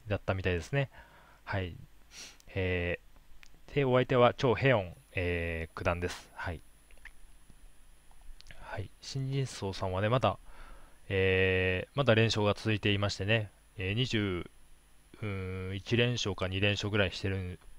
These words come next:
してますね。はい。どこまで勝ち上がるかね。はい、それも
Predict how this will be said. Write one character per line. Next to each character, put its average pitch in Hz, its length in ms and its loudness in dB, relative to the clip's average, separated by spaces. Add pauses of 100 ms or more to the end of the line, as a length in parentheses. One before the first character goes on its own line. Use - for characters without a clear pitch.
し - 100 -14
て 95 120 -4
ま 92 120 0
す - 100 -10
ね。 98 240 -2 (760)
は - 180 -6
い。 82 100 -8 (1600)
ど 117 100 0
こ 104 80 -2
ま 92 100 0
で 87 180 -2
勝 - 180 -4
ち 104 60 0
上 95 80 4
が 92 100 2
る 90 60 -2
か 85 120 -6
ね。 101 320 2
は 92 160 -6
い、 85 80 -4
そ - 120 -8
れ 113 80 0
も 110 220 -4